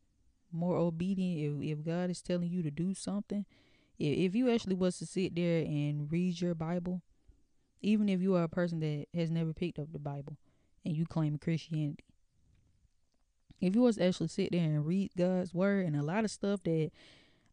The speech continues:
I used to do that at the time, like, it's like I knew it was wrong. It's like something was telling me that it was wrong, but I kept on doing it.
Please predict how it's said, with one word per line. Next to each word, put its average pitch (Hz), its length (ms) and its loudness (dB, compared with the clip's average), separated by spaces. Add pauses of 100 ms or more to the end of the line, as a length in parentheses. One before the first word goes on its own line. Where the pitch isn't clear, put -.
I 220 140 2
used 214 300 4
to 185 60 2
do 233 340 4 (1900)
that 147 380 0 (1800)
at 175 140 6
the 160 60 -2
time, 185 360 2
like, 147 240 0
it's 196 140 2
like 160 180 -2
I 151 80 -2
knew 175 300 4
it 160 100 2
was 151 140 0
wrong. 190 420 0 (180)
It's 165 100 2
like 151 180 0
something 202 300 -4
was 147 120 -4
telling 185 300 -2
me 147 100 -2
that 147 180 -2
it 143 100 -4
was 156 160 -6
wrong, 151 420 -2 (300)
but 156 120 0
I 156 80 0
kept 180 260 0
on 156 220 0
doing 175 380 0
it. - 80 -10